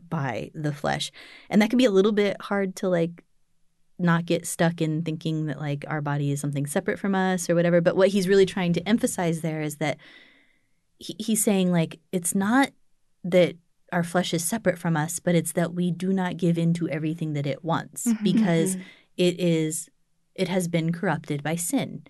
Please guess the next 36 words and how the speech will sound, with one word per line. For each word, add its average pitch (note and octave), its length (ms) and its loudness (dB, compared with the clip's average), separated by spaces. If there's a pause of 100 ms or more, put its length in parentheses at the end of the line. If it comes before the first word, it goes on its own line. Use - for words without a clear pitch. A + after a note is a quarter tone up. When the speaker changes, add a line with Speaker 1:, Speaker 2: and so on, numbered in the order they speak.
(340)
Speaker 1:
and E3 120 0
we E3 100 2
have F3 180 -4
to F#3+ 100 -4
acknowledge F#3 580 0
that. - 220 -10 (560)
And G#3 100 4
I G3+ 60 4
think C4+ 240 4
that - 140 0
one G#3+ 180 2
thing G3+ 460 0 (260)
that F3+ 120 0
I E3+ 80 2
was E3 180 -2
really D#3+ 160 0
praying E3 280 -4
with E3 200 -4
is D#3 200 -4
just - 200 -4
how F4+ 160 -4
much A3 280 0
it's G3 200 -10
easy F3 380 -2
to G#3 120 -2
fall E3 320 -2
into E3+ 720 -2 (460)
a G3 80 0
forgetfulness A#3 1200 -2 (220)
of F3 160 2
how A3+ 600 -2 (260)
real E3 720 2 (220)
the E3+ 120 0
sacraments D3 800 -4
are, - 360 -10
Speaker 2:
Mm. F#3+ 480 0